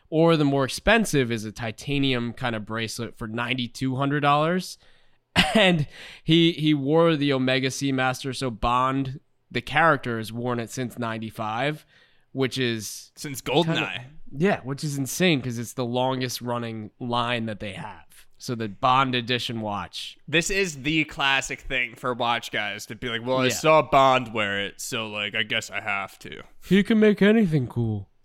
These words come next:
Speaker 2: Watch guys. I, I, I don't get it.
Speaker 1: Look,
Speaker 2: Uh, I do,
Speaker 1: it's
Speaker 2: I do get watching these movies and being like, "That guy's so cool. I wanna dress like him." But
Speaker 1: Yeah.
Speaker 2: to each their own. Shout out you watch guys or girls.
Speaker 1: <laughs>
Speaker 2: Um,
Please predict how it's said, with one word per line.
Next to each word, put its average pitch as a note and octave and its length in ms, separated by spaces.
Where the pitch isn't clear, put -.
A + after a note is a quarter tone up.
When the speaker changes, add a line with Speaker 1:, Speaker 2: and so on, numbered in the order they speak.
Speaker 2:
Watch A#2 400
guys. F#2 320
I, B2 140
I, B2 160
I - 60
don't - 180
get - 160
it. - 100
Speaker 1:
Look, E3 100
Speaker 2:
Uh, C3+ 200
I D3+ 100
do, G3+ 180
Speaker 1:
it's - 200
Speaker 2:
I F#3+ 140
do A#3+ 260
get G#3 260
watching E3 360
these C#3+ 160
movies D3 300
and C3 120
being C#3 260
like, A2+ 200
"That C3+ 180
guy's B2 260
so B2 200
cool. B2+ 360
I B2 100
wanna B2 260
dress A#2+ 260
like C3 180
him." C#3+ 280
But G#2+ 260
Speaker 1:
Yeah. C#3 340
Speaker 2:
to E3 100
each D3+ 200
their F3 160
own. C3 220
Shout D#3 240
out D#3 120
you D3+ 160
watch A2+ 320
guys A#2+ 500
or G#2+ 320
girls. A2 200
Speaker 1:
<laughs> - 640
Speaker 2:
Um, C3 320